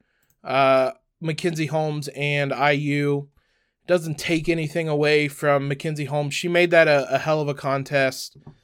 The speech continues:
I would be surprised if she's the Big Ten Player of the Year, but hey, best player on the best team should mean something.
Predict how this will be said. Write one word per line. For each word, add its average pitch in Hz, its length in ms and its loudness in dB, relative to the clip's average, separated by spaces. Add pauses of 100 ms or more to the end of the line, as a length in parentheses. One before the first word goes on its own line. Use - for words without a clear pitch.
(340)
I 160 120 4
would 180 140 8
be 185 120 4
surprised 160 760 4
if 156 600 -2 (1000)
she's 180 340 -2
the 175 80 4
Big 170 200 4
Ten 175 160 0
Player 180 220 4
of 175 60 4
the 170 60 6
Year, 175 220 8
but 175 180 4
hey, 202 360 8 (200)
best 190 360 6
player 208 260 10
on 202 100 6
the 185 80 2
best 185 280 4
team 190 220 0
should 180 260 0
mean 165 180 -2
something. 170 720 2